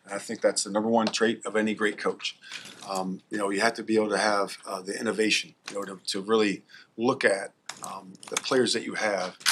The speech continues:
and be able to help enhance and put those guys in position to succeed, uh, and to get explosives and to move the ball down the field. So, um, that right there, I think, is the most important thing.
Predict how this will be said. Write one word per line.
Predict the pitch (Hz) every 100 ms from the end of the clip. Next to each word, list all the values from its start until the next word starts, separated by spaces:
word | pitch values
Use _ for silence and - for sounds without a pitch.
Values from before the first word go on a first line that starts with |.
| - - - 104
and | 95
be | 113
able | 110 107
to | 98 90 - - - - - -
help | 123 127 123
enhance | 113 104 117 110 -
and |
put | - 123
those | 117 101
guys | 107 110 107
in | 98
position | 98 95 107 - 101
to | - 104
succeed, | - - - 107 101 95 _ - -
uh, | 104 104 -
and | 107
to | - 98
get | 120 117
explosives | 117 - 107 98 110 98 92
and |
to | 92
move | 107 107
the | 98
ball | 101
down | 101 98
the | 95
field. | 104 101 95
So, | - 101 92 - - - _
um, | 104 98 95
that | 117 139
right | 120 107
there, | 117
I | 113
think, | - 113
is | 104 -
the |
most | 107 110 113
important | 113 113 -
thing. | 117 117